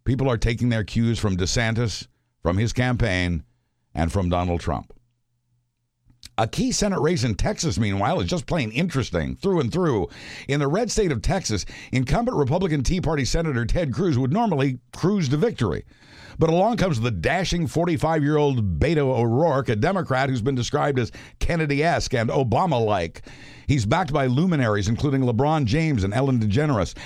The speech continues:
and O'Rourke is not shy about showing his liberal colors.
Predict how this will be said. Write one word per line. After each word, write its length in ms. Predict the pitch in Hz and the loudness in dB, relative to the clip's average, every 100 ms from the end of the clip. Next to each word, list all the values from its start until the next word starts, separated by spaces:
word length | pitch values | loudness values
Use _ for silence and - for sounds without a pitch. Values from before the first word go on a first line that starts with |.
| - | -6
and 160 | 135 135 | -2 0
O'Rourke 480 | 135 135 190 170 - | 2 2 2 -2 -2
is 240 | 165 107 | 0 2
not 280 | 127 170 - | 2 0 -2
shy 560 | - 151 165 135 82 78 | -4 0 2 2 0 0
about 320 | 101 131 123 | 0 0 0
showing 400 | - 160 151 98 | 0 2 2 2
his 180 | 120 87 | 0 0
liberal 460 | 107 151 117 104 95 | 2 2 2 0 0
colors. 420 | 127 143 76 | 0 0 -2